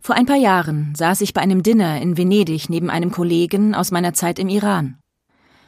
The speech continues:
Wir plauderten über Freunde, die wir dort kennengelernt hatten. Freunde,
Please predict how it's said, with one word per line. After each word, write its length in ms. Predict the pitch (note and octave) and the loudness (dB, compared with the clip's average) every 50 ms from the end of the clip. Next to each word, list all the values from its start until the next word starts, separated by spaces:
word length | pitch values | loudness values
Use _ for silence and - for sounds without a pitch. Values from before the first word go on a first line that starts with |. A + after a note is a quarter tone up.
| _ _ - | _ _ -4
Wir 100 | A3 A#3 | -4 -4
plauderten 560 | A3 - C#4 C4+ C4 B3+ G#3+ F3+ D#3+ - D3+ | -2 0 0 2 2 2 0 -2 -2 -4 -6
über 180 | - D3+ D3+ D3+ | -4 -4 -6 -6
Freunde, 560 | - - - D#3+ E3+ F#3 F#3+ F#3 D3+ D3+ D3 | -8 -4 -2 0 2 2 2 2 0 -2 -4
die 160 | D3 D3 C#3+ | -6 -6 -6
wir 80 | D3+ D#3+ | -4 -4
dort 220 | D#3+ D#3+ D#3+ - | -4 -4 -4 -4
kennengelernt 640 | - F#3+ F#3+ G3 F#3+ F3 D3+ D#3+ D3 C#3+ C#3+ C#3 - | -2 0 2 2 2 0 0 -2 -4 -4 -4 -6 -6
hatten. 340 | C#3 C#3+ - D#3 D#3 D3 - _ _ _ _ _ _ _ _ _ | -10 -10 -10 -12 -14 -14 -16 _ _ _ _ _ _ _ _ _
Freunde, 540 | _ - - E3+ E3+ F3+ F#3+ G3+ A3 B3 B3 | _ -12 -4 -2 0 2 2 2 2 0 -2